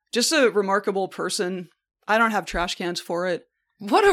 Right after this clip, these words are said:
Speaker 2: remarkable
Speaker 1: Yeah.
Speaker 2: story.
Speaker 1: Yeah. Open cockpit trash cans, supersonic trash cans. I don't know. Trash cans wandering through Mexico. I, like, I
Speaker 2: Push 'em by surprise out of a plane trash
Speaker 1: There you
Speaker 2: cans.
Speaker 1: go.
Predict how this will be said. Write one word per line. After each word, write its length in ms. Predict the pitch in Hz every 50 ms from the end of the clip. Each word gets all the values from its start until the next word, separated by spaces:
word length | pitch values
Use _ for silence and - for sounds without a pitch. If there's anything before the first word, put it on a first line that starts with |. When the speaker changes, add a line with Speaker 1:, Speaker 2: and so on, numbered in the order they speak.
| 233
Speaker 2:
remarkable 680 | 226 208 214 202 220 202 208 233 - - 233 202 226 233 233
Speaker 1:
Yeah. 180 | 262 254 240
Speaker 2:
story. 420 | 262 262 254 220 180 165 160 151 _ _
Speaker 1:
Yeah. 320 | - 220 226 226 220 208 -
Open 280 | - 220 220 220 247 220
cockpit 440 | - 233 208 220 214 - 240 220 -
trash 340 | - - 226 220 220 -
cans, 460 | - - 226 220 220 214 214 220 202 185
supersonic 920 | - - - - - - - 240 233 220 202 - - 208 214 214 214 214
trash 340 | - - 220 208 208 208 -
cans. 320 | - 226 202 208 208 196
I 160 | - 185 202
don't 160 | 226 254 214 190
know. 380 | 180 180 175 190 202 202 196 _ _ _ _ _ _ _ _ _
Trash 300 | - 233 214 220 220 -
cans 220 | 254 233 220 214
wandering 340 | 196 196 196 196 208 208 202
through 160 | 202 - 208
Mexico. 580 | 196 185 185 - - 226 - 247 214 214 208 202
I, 300 | 160 185 202 208 190 190 208 _ _ -
like, 300 | 202 208 214 214 - - -
I 220 | - 190 202 196 - _ _ _ _
Speaker 2:
Push 220 | - 226 202 -
'em 100 | 220 202
by 140 | 196 190 190
surprise 580 | 180 - - 180 - 208 196 180 185 185 190 202
out 140 | 190 180 190
of 100 | 180 170
a 60 | 147
plane 460 | 135 - - 196 185 185 196 202 208
trash 320 | - - 190 214 220 220
Speaker 1:
There 320 | - - 240 226 226 220 -
you 160 | - 240 247
Speaker 2:
cans. 120 | 262 269
Speaker 1:
go. 100 | 247 233